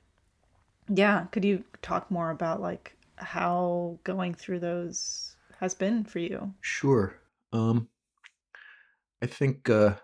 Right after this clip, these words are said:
Speaker 2: well, the heart attack is probably the most me-, meaningful one
Speaker 1: Right.
Speaker 2: in a way, partly because, you know, people die of heart attacks. They
Speaker 1: Yeah.
Speaker 2: don't necessarily die of broken bones. Although, I mean,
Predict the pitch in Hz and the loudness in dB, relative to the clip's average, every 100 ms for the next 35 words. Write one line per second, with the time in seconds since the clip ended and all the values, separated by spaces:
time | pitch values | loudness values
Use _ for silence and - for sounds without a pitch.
0 | _ _ _ _ _ _ _ _ _ _ | _ _ _ _ _ _ _ _ _ _
1 | _ - - 131 117 107 151 139 135 113 | _ -20 -6 2 4 6 6 6 6 4
2 | 107 - 104 98 92 98 98 95 - 90 | 4 2 2 2 2 2 2 2 0 -2
3 | 127 - 117 117 104 - 92 87 85 214 | -4 2 4 4 4 2 0 2 2 6
4 | 202 190 104 92 87 90 - 107 98 98 | 6 6 6 6 4 2 6 6 8 4
5 | 95 90 80 - _ - 117 95 85 90 | 4 0 -2 -8 _ -4 -2 0 4 6
6 | 90 87 - - - _ _ - 80 71 | 6 2 -4 -14 -18 _ _ -8 -6 -4
7 | 67 107 98 90 87 82 - 87 82 82 | 0 4 4 4 0 0 2 2 0 -2
8 | 80 - 85 82 85 92 87 82 85 90 | -4 -2 -2 -2 -2 0 -2 -4 -2 0
9 | 90 95 90 | 0 2 0